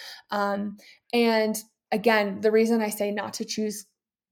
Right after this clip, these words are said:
coaches on, like, only results is because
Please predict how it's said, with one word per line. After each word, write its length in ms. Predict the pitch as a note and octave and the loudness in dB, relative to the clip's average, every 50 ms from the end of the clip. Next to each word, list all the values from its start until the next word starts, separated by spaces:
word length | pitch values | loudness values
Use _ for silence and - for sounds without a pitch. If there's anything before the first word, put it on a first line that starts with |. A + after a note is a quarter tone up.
| _ _ _ _ - | _ _ _ _ -6
coaches 400 | - A3 G3+ G3 G#3+ G3+ F#3+ G3 - | 0 0 2 2 2 2 0 0 -4
on, 380 | G3+ G3+ G3+ G3+ G3+ G#3+ G#3+ A3 | -6 -6 -4 -4 -6 -6 -8 -8
like, 160 | A3+ G#3+ G3+ - | -8 -8 -8 -8
only 320 | - G#3 G3+ G#3+ A3 A3+ A3+ | -8 -6 -4 -2 0 0 0
results 520 | A3 A3 G#3 F#3+ G3+ G#3 A3+ C4+ C4+ - | 0 -2 -4 -4 -2 0 0 0 0 -2
is 140 | - - G3 | -8 -8 -8
because 640 | F#3+ G#3 F#3+ A3 G#3+ G3+ G#3 G#3+ G#3+ G#3+ G#3 - | -8 -6 -4 -2 0 0 2 0 0 -4 -4 -8